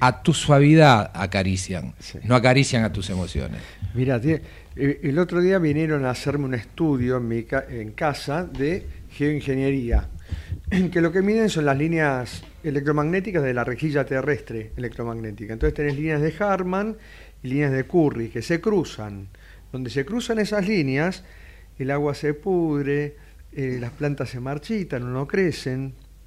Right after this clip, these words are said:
Speaker 2: Ahí se ponen los gatos, porque eso a ellos lo, les hace bien.
Speaker 1: <laughs>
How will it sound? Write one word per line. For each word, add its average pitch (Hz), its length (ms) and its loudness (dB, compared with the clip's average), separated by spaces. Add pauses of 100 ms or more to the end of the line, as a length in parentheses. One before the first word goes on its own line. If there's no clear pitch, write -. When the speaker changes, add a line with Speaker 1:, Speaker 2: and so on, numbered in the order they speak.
(840)
Speaker 2:
Ahí 143 160 -4
se 190 120 -6
ponen 165 240 -4
los 127 120 -4
gatos, 101 520 -12 (120)
porque 127 220 -8
eso 156 140 -6
a 160 40 -2
ellos 170 220 -2
lo, 135 140 -6 (440)
les 113 160 -10
hace 123 180 -8
bien. 98 360 -6 (520)
Speaker 1:
<laughs> 101 60 -10